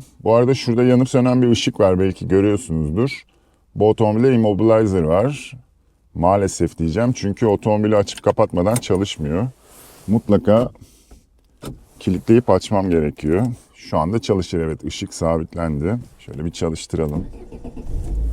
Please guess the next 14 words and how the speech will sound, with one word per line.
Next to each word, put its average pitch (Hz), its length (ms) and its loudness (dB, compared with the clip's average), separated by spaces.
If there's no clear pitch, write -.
Şu 76 100 -6
an 73 180 -6
bin 87 180 -2
devirde 67 360 -4
gayet 82 320 -2
sakin 82 420 -2
çalışıyor. 87 560 -2
Biraz 120 180 2
sonra 120 240 0
anlatacağım 113 520 2
bunları. 85 180 -2
Motora 101 380 0
geçmeyelim, 95 480 -2
kapatalım. 90 640 -2